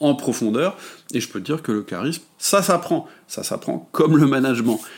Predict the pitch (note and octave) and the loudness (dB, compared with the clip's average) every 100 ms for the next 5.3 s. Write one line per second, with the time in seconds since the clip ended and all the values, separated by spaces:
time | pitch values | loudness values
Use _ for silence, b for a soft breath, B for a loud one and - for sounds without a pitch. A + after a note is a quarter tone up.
0 | B A2 G2 B2+ C3 - - G#2+ G2 G2 | B -6 2 2 2 -2 -10 -6 -6 -6
1 | F#2+ G2+ - - - - C3+ D3 - - | -6 -6 -8 -10 -10 -6 -4 -6 -10 -2
2 | B2+ B2+ G2+ - B2 A#2 F#2+ F#2+ - C3+ | 0 0 -2 -4 -4 -4 -4 -8 -6 -6
3 | A2 - F#2+ F2+ - G2 G2+ - C3 A2 | -4 -4 -4 -4 -8 -8 -8 -4 -4 -4
4 | - b b b - C#3+ A#2+ A2 - F2+ | -10 b b b -2 2 2 2 0 -2
5 | - A2 | -2 -2